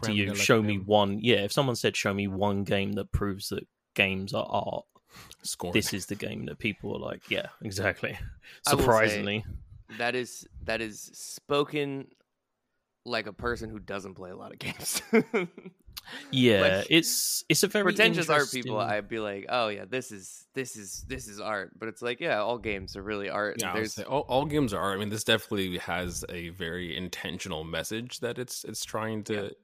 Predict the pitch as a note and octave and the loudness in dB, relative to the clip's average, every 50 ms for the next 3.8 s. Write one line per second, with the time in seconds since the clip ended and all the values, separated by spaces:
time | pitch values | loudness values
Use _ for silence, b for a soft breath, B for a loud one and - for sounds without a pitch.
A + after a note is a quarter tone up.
0 | _ _ - - G#2 G2 - - - - - - G2+ G2+ - - A#2 A#2+ A2+ A#2 | _ _ -10 -8 -6 -6 -6 -8 -10 -6 0 2 2 2 2 2 2 4 4 4
1 | B2 A#2+ F#2 F#2 F#2 F2+ F2 - - - - - - - F2+ E2 - - F2+ F2+ | 4 2 0 -2 -4 -6 -8 -10 -12 -14 -16 -16 -14 -14 -14 -14 -14 -12 -12 -10
2 | F2+ F2 E2+ - - - G#2 E2+ - - - - G#2+ G2+ A#2 C#3 E3 F#3 F#3+ F#3+ | -10 -10 -12 -12 -8 -6 -6 -6 -6 -8 -6 -4 -2 0 2 2 2 2 0 -2
3 | - - - G2+ F2+ E2 - - E2 D#2 C#2+ C2+ C2+ C2 - | -4 -6 -4 -4 -4 -4 -8 -12 -12 -12 -12 -12 -14 -14 -18